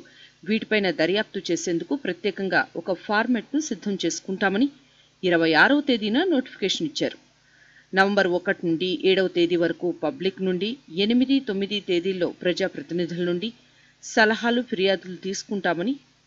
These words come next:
ముందు ప్రకటించారు. ఆ ప్రకారం స్వీకరిస్తామని చెప్పారు. పాత సిట్ రిపోర్ట్ను కూడా పరిశీలించి విశాఖ రెవెన్యూ డివిజన్ పరిధిలో ఉన్న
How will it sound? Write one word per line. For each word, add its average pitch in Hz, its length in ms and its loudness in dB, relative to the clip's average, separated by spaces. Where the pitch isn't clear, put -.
ముందు 220 200 -2
ప్రకటించారు. 170 640 -4
ఆ 165 100 2
ప్రకారం 170 520 -2
స్వీకరిస్తామని 202 880 -4
చెప్పారు. 165 440 -4
పాత 226 260 2
సిట్ 214 340 -6
రిపోర్ట్ను 196 520 -6
కూడా 170 220 -4
పరిశీలించి 185 720 -6
విశాఖ 214 300 -2
రెవెన్యూ 214 440 0
డివిజన్ 190 460 -4
పరిధిలో 180 400 -2
ఉన్న 175 300 0